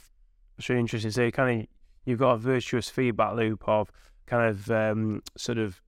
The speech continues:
s-, strong investment in product and marketing from a capital perspective, but also making sure you've got strong investment in terms of time and care into that,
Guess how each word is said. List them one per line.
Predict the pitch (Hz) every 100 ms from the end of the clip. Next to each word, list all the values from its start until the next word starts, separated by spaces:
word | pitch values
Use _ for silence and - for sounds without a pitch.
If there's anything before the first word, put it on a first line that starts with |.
| _
s-, | - - -
strong | - 156 143
investment | 120 113 - 113 107
in | 117
product | 101 117 107 104 - -
and | 123
marketing | 110 107 95 - 107 101
from | 101
a | 101
capital | 117 - 110
perspective, | 101 - 98 101 107 101 - _ - -
but | 113
also | 117 98 113
making | 110 107 104
sure | -
you've | 117
got | 110 -
strong | - - 120
investment | 107 104 - 110
in | 110
terms | 113 107
of | 101
time | - - 113 107 104
and | 98
care | - - 107 101
into | 101 -
that, | 104 -